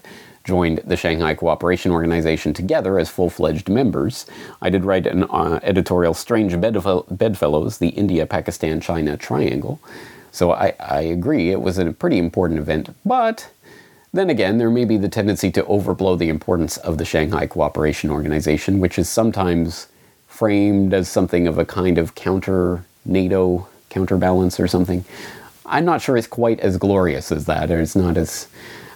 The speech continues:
as much of a developed, uh, institution as nato is, un-, unfortunately, I suppose, or, uh, depending how you look at it. But, uh, it is not exactly, it's certainly not a exclusively military type of comp-, compact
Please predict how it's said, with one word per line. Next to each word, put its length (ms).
as 240
much 240
of 100
a 40
developed, 540
uh, 280
institution 760
as 320
nato 360
is, 320
un-, 240
unfortunately, 720
I 80
suppose, 340
or, 200
uh, 200
depending 340
how 80
you 140
look 180
at 100
it. 140
But, 240
uh, 240
it 180
is 640
not 440
exactly, 680
it's 460
certainly 460
not 400
a 360
exclusively 640
military 480
type 180
of 140
comp-, 380
compact 600